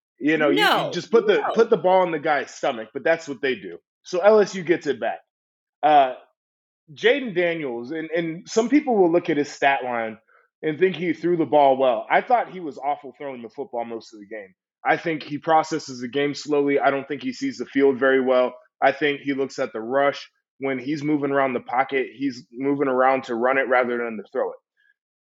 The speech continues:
Speaker 1: He puts together a ninety-nine yard drive,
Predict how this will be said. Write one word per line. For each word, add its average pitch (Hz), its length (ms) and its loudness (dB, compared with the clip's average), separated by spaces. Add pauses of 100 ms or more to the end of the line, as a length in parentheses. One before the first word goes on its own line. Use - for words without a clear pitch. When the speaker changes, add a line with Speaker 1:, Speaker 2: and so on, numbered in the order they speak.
(140)
Speaker 1:
He 220 120 0
puts 269 260 0
together 151 540 2
a 123 420 -2
ninety-nine 156 1080 -2
yard 131 380 2
drive, 107 420 -4